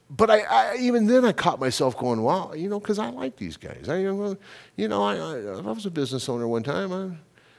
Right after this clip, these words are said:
you know, I wanted to help, but I don't want that to be the reason I'm doing it. I want to be the reason I'm doing it is 'cause I just love the Lord, you know? And so I had to continue to check myself, you know? And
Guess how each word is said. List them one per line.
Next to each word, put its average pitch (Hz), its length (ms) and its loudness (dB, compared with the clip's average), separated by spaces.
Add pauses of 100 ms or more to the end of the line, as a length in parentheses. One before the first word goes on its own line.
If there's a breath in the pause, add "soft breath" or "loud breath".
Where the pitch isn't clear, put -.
(140 soft breath)
you 202 100 -2
know, 196 160 2
I 190 60 6
wanted 214 240 4
to 196 80 6
help, 185 220 0
but 196 100 2
I 240 100 4
don't 247 200 4
want 240 180 2
that 208 160 2
to 151 80 -6
be 160 140 -2
the 151 100 -4
reason 143 320 0
I'm 131 100 -2
doing 175 300 -4
it. - 100 -14 (640 soft breath)
I 170 120 2
want 196 240 4
to 131 40 -6
be 135 120 2
the 113 100 -2
reason 113 300 -4
I'm 92 100 -4
doing 143 180 -2
it 151 40 -4
is 120 80 -8
'cause 127 160 -4
I - 20 -2
just 131 220 -6
love 139 180 0
the 123 80 -4
Lord, 131 460 -8 (720 soft breath)
you 117 120 -4
know? 139 340 0 (180 soft breath)
And 156 100 0
so 185 140 4
I 185 80 6
had 202 120 4
to 165 60 -2
continue 160 460 -4
to 143 40 -8
check - 260 -4
myself, 90 400 -8
you 107 40 -6
know? 180 260 -6
And 139 100 -10